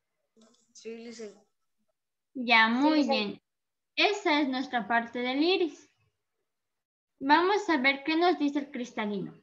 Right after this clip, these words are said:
Speaker 2: ¿ya? El cristalino es el lente natural de nuestro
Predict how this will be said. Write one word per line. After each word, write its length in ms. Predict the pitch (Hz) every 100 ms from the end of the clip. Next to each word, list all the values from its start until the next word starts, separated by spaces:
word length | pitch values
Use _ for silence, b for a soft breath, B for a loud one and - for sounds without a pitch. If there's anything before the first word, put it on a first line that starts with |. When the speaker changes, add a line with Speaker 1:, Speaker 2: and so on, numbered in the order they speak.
| _ _ _
Speaker 2:
¿ya? 240 | 247 294 392 - _ _ _ _
El 200 | 330 330
cristalino 920 | 339 359 - 359 403 494 403 359 - -
es 260 | 262 285
el 180 | 285 254
lente 340 | 285 330 320 294
natural 840 | 254 233 202 208 226 240 262 240
de 120 | 226
nuestro 640 | 226 226 226 226 - 202